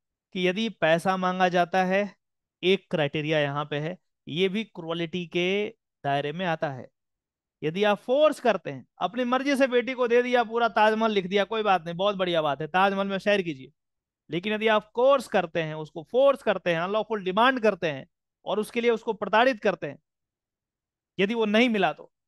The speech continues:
तो ये क्रुएल्टी के दायरे में आता है। तो coercion is important। यदि आपने ससुर से मांगा, "ससुर जी मुझे ताजमहल चाहिए," वो दे दिया, "हाँ ले जाओ, तो हाँ जी ले जाओ,"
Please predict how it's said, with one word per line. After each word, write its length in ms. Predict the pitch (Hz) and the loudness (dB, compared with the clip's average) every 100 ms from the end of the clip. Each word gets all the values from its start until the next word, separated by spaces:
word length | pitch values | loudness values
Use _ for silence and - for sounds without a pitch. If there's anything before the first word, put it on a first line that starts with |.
| _ _ _ _ | _ _ _ _
तो 100 | 170 | -14
ये 520 | 156 156 214 233 - _ _ _ _ | -8 4 6 6 2 _ _ _ _
क्रुएल्टी 500 | 160 170 170 160 180 | -8 -8 -6 -8 -8
के 220 | 156 156 | -4 -6
दायरे 320 | 151 123 123 | -4 -8 -8
में 260 | 131 143 156 _ | -10 -14 -14 _
आता 260 | 127 - 135 | -12 -8 -8
है। 220 | 120 104 _ _ _ | -8 -14 _ _ _
तो 160 | 196 - | -12 -4
coercion 540 | 202 226 233 285 311 285 | 2 2 4 2 2 -2
is 300 | 208 233 240 | 0 2 0
important। 600 | - 190 165 175 180 196 143 _ _ _ _ _ _ _ _ - | -2 -6 -4 -4 -2 -2 -6 _ _ _ _ _ _ _ _ -4
यदि 220 | 190 254 | 0 4
आपने 280 | 254 247 254 | 2 4 0
ससुर 300 | 226 240 240 | 0 -2 -2
से 80 | 247 | 0
मांगा, 280 | 233 254 | 2 4
"ससुर 300 | 247 220 247 | 2 0 -2
जी 120 | 247 269 | -4 -4
मुझे 280 | 233 233 | 0 0
ताजमहल 440 | 247 214 233 233 233 | 2 4 4 2 2
चाहिए," 300 | 214 214 247 | 2 4 2
वो 80 | 240 | 4
दे 180 | 240 | 2
दिया, 180 | 247 240 | 4 4
"हाँ 240 | 220 254 240 | 6 4 2
ले 160 | 233 | 2
जाओ, 140 | 233 226 | 0 -4
तो 160 | 208 | -8
हाँ 100 | 190 | -8
जी 120 | 180 | -4
ले 160 | 196 202 | 0 0
जाओ," 200 | 180 - | -2 -8